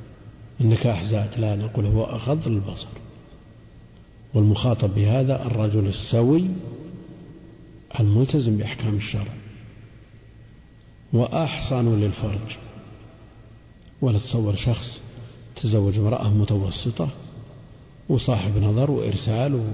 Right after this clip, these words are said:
ونظر في وسائل إعلام وقنوات ومجلات، مثل هذا النكاح ما يحل الإشكال عنده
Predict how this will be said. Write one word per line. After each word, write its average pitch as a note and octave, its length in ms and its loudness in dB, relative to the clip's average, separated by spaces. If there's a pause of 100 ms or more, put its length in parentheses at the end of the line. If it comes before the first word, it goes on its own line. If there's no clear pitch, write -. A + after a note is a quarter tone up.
(840)
ونظر A#2 380 4
في G#2+ 400 -2 (760)
وسائل A2 440 2
إعلام G#2+ 440 0
وقنوات A#2 680 2 (120)
ومجلات، A2 840 0 (1000)
مثل G#2+ 220 -4
هذا D3+ 320 -6 (1200)
النكاح B2+ 420 2
ما F#3 140 2
يحل A#2+ 280 2
الإشكال G#2+ 340 -2
عنده G#2 360 -6